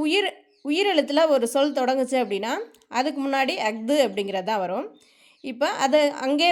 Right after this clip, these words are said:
உள்ளது, அது இங்கே உள்ளது அப்படின்னு சொல்லுவோம். இப்போ இங்கே, அங்கே அப்படிங்கிறதுல முதல் எழுத்து வந்து என்ன வரும்?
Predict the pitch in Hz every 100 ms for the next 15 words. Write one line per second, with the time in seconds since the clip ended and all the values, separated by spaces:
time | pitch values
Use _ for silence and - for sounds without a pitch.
0 | 302 277 269 269 254 - - - 254 294
1 | 285 294 330 277 226 220 247 196 226 240
2 | 196 185 214 392 320 _ _ - 233 302
3 | 294 285 339 339 311 302 226 247 277 269
4 | 262 214 220 202 190 240 339 269 339 330
5 | 285 240 233 254 233 226 208 269